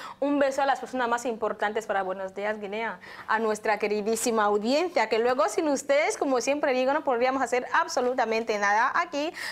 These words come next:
así que un super beso para todos ustedes. Hablábamos hoy de lo que es el Día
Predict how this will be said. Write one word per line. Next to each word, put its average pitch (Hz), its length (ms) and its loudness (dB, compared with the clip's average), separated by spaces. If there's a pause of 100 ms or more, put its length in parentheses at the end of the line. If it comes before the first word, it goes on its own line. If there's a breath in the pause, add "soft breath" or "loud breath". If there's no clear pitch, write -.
así 262 320 0
que 302 100 4 (800)
un 277 140 2
super 226 320 2
beso 233 300 0
para 202 220 2
todos 196 260 0
ustedes. 196 420 -4 (220 loud breath)
Hablábamos 359 640 2
hoy 302 260 4
de 262 120 2
lo 247 120 2
que 254 120 0
es 262 100 0
el 233 180 0
Día 247 260 2